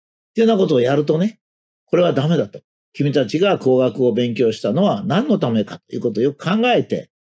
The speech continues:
そういう自分の出世と自分の魂がぶつかるときには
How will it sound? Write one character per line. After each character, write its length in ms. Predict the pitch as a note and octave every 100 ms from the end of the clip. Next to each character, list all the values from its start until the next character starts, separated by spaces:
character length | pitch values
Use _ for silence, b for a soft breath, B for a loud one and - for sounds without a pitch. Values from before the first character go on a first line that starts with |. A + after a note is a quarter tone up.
| _ _ _
そ 140 | - D3+
う 60 |
い 80 | D#3
う 0 |
自 180 | C#3 C3+
分 220 | E3+ F3
の 100 | E3+
出 180 | - E3
世 220 | - G3
と 340 | G3 F3 F#2 - _ _ _ _
自 120 | -
分 260 | D#3 F3+ F3
の 200 | G3 C#3
魂 600 | - A3 F3+ C#3 C#3 A2+
が 180 | D#3 D3
ぶ 140 | G2+
つ 80 | B2+
か 120 | -
る 80 | E3
と 120 | E3+
き 100 | D3+
に 100 | D3+
は 180 | G#2 -